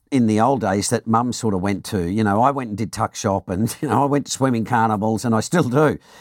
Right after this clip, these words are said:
So I wanted to still do that because I think it's important for my children point of view. Now, it doesn't suit everybody because some people have got to work two jobs as in a, you know,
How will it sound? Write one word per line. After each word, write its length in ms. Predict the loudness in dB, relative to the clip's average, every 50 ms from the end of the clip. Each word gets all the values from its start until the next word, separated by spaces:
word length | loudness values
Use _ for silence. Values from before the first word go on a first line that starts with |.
| -20 -20 -16 _
So 340 | -2 2 2 2 2 2 -2 0
I 160 | 2 2 2 2
wanted 360 | 0 -4 -2 -2 -2 -2 -2
to 120 | -2 -2 -2
still 320 | -2 0 2 2 2 2
do 300 | 2 0 2 2 2 2
that 240 | 2 0 -2 -2 -4
because 260 | -6 -4 -2 0 0
I 80 | 0 -2
think 180 | -2 -2 -4
it's 140 | -4 -4 -4
important 380 | -6 -6 -4 -6 -8 -8 -8 -8
for 100 | -6 -4
my 100 | -4 -2
children 460 | 0 2 2 2 2 0 -2 -8 -10 _ _ _ _ _ _
point 180 | -2 0 0 0
of 80 | -2
view. 160 | -4 -8 -10 -12 _ -20 -20 -20 -8 -2
Now, 240 | 0 0 0 0 -2 -4
it 100 | -4 0
doesn't 280 | 0 0 -2 -2 -4 -2
suit 200 | 0 0 2 2
everybody 460 | 2 2 0 0 0 0 0 0 -2
because 280 | -4 -4 -4 -4 -4
some 200 | -2 -2 -4 -2
people 240 | -2 -2 -2 -2 -2
have 80 | -2 -2
got 80 | -2
to 60 | -2 -2
work 240 | 0 -2 -2 -4
two 200 | -4 -2 -2 -2
jobs 520 | -2 -2 -2 0 0 0 -2 -4 -6 -8 -12 _ -20 -20 -20 -20 _ -2
as 180 | 0 0 2 2
in 120 | 2 2
a, 180 | 2 2 0 -2 -2
you 120 | 0 0
know, 160 | 2 2 0